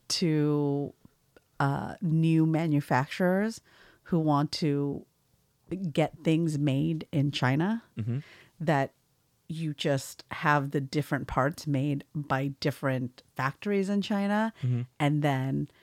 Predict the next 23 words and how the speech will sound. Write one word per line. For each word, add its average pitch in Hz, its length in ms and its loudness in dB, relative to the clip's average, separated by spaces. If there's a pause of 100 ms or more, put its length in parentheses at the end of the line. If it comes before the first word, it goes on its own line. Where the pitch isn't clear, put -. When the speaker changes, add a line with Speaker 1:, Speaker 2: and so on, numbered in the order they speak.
(240)
Speaker 1:
you 170 160 2
have 139 320 0
them 151 160 0
all 143 240 -2
assembled 156 640 -2
in 160 100 -2
the 165 100 0
<laughs> 143 160 -2
United 147 320 0
States. - 680 -6
Speaker 2:
Is 98 80 0
that 107 140 6
so 113 100 0
they 98 80 2
can't 95 260 -2
steal 101 540 -2
Speaker 1:
Yep. 170 100 4
Speaker 2:
the - 20 -16
whole 95 260 2
design? 92 540 0
Speaker 1:
Mm-hmm. 185 340 6 (1400)
Yeah. 160 140 -6
Speaker 2:
What - 560 2